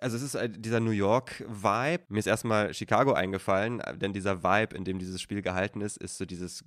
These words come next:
grimy Mob-Gangster-Umgebung so ein bisschen. Wenn du so irgendwie so Al Pacino oder, oder, äh, wie heißt der andere? Der Taxi-Driver-Typ.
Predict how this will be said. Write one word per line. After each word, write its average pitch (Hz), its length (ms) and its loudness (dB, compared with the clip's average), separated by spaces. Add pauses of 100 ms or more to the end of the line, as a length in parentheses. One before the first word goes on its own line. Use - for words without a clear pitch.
grimy 117 800 2
Mob-Gangster-Umgebung 123 2000 -2
so 131 100 -6
ein 131 80 -6
bisschen. 139 540 -4 (320)
Wenn 101 80 -8
du 98 80 -4
so 98 80 -4
irgendwie 95 400 -2
so 90 120 -6
Al 98 140 -2
Pacino 101 680 -2
oder, 95 440 0
oder, 95 440 -2
äh, 92 200 -10
wie 92 80 -4
heißt 92 140 -8
der 98 80 -6
andere? 107 320 -6 (340)
Der 98 160 -6
Taxi-Driver-Typ. 104 840 -2